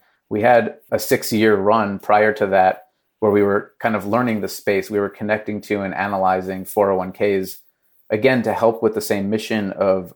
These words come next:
creating a more comfortable retirement for the end investor. But we were doing it with different products and more of kind of a transparency approach. What happened after six years is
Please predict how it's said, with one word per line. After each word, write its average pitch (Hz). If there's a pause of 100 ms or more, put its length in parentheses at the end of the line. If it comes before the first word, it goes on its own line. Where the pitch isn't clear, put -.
(140)
creating 110 (220)
a 101
more 110
comfortable 107
retirement 101
for 101
the 98
end 98
investor. 98 (480)
But 110
we 113
were 107
doing 110
it 92
with 95
different 95
products 95
and 98
more 95
of 90
kind 95
of 90
a 90
transparency 92
approach. - (380)
What 104
happened 101 (100)
after 104
six -
years 113
is 98